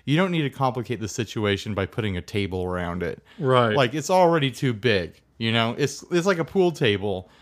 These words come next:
Speaker 1: It's like, this is gonna dominate the room.
Speaker 2: Right.
Speaker 1: There's no reason to have it be even bigger. So, that's all I've gotta say.
Speaker 2: Yep.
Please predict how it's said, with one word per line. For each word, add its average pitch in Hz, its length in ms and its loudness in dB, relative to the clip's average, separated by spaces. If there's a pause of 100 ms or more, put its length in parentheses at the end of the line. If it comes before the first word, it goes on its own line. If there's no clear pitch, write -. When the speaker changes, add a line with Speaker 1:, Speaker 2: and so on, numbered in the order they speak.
(180)
Speaker 1:
It's - 100 -14
like, 131 220 0
this 196 200 0
is 135 140 -2
gonna 135 180 0
dominate 107 600 0
the 95 80 -8
room. 87 420 -6 (300)
Speaker 2:
Right. 123 220 4
Speaker 1:
There's 101 200 6
no 170 140 2
reason 143 380 0
to 113 60 0
have 110 300 0
it 104 100 -6
be 95 100 -8
even 87 280 -6
bigger. 69 400 -10 (1080)
So, 76 340 -6 (100)
that's 131 260 -2
all 92 120 0
I've 90 180 -2
gotta 85 220 -6
say. 80 380 -10
Speaker 2:
Yep. 156 300 2